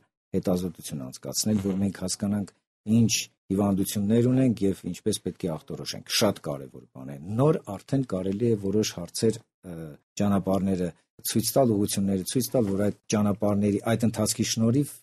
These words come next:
ը, ի վիճակի լինենք, ը, որոշ փոփոխություններ անել դեպի լավը, որակական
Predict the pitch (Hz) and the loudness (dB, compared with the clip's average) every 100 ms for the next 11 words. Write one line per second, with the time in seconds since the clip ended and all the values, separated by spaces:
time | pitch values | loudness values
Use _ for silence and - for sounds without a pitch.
0 | - 98 92 98 98 107 101 117 104 107 | -10 -8 -6 -4 -2 0 0 -2 0 2
1 | 113 113 117 - 87 82 82 82 98 104 | 2 2 0 -14 -14 -14 -12 -2 0 0
2 | - 90 - 87 - 90 87 92 120 135 | 0 -10 -12 -14 -8 -6 -2 2 2 4
3 | 110 101 85 76 - - _ - 110 123 | 2 0 -2 -2 -6 -12 _ 0 6 6
4 | 120 139 156 117 | 6 4 4 2